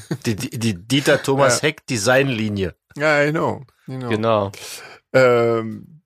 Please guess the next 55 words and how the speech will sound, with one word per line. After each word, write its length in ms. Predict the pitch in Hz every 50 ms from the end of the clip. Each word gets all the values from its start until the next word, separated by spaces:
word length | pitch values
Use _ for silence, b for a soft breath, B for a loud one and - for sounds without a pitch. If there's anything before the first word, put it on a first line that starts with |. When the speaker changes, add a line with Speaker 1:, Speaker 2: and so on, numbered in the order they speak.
| -
Speaker 2:
die, 100 | - 120 - -
die, 160 | - 110 104
die 180 | - 123 117 -
wären 180 | 123 113 117
ja 100 | 127 143
auch, 320 | 147 143 170 170 143 - -
äh, 40 | 135
auf 440 | 127 123 120 120 117 107 117 -
Tour 240 | - - - 131 123
gegangen, 400 | 117 104 98 113 104 104 98 95
ne? 160 | 104 127 143
Die 140 | 131 123 110
Ärzte 600 | - 92 101 104 104 - - 104 101 98 101 104 _ _ -
irgendwie 360 | 117 110 104 92 - 113 104
Ende 220 | 92 107 107 107 104
des 140 | 104 -
Jahres, 340 | - 110 104 110 107 107 107
Speaker 3:
Mhm. 40 | 110
Speaker 2:
glaub 180 | 117 107 98 101
ich. 60 | 98 104
Speaker 3:
Haben, 100 | 110 -
die, 120 | - 117 104
haben 120 | 113 139
die 80 | 185 196
schon 180 | - 202 175
abgesagt? 480 | - 160 - - 185 175 - 175 175 -
Ich 160 | 156 - -
glaub, 300 | - 151 143 131 101 -
ne? 100 | 104 101
Die 140 | 110 127 117
haben 100 | 120 123
jetzt 160 | 110 - -
abgesagt, 460 | - - - - - - 92 90 -
ganz 160 | - 92 95 -
Speaker 2:
Ich 60 | -
Speaker 3:
kurz 160 | - - 101 117 113
Speaker 2:
glaube 300 | 113 117 127 156 160 180
Speaker 3:
vor 80 | 180 170
Speaker 2:
ja, 120 | 170 175
Speaker 3:
kurzem, 160 | 180 - 165 151
Speaker 2:
weil 120 | 147 139
Speaker 3:
oder? 100 | - -
Speaker 2:
ein, 320 | 143 143 139 139 139 139
äh, 380 | 127 - 127 127 127 127 117 -
wir 180 | 131 123 131 120
haben 140 | 131 131 127
Speaker 3:
Hattest 80 | -
du 40 | - 135
Speaker 2:
eine 100 | 139 165
Speaker 3:
was 40 | 175
gehört? 80 | - -
Speaker 2:
Zuschrift 420 | 170 180 165 - - 180 170 - -
bekommen 440 | 170 - - - 160 160 170 170 170
von, 460 | - - - 143 139 139 139 139 131
ich, 340 | - - - - 139 -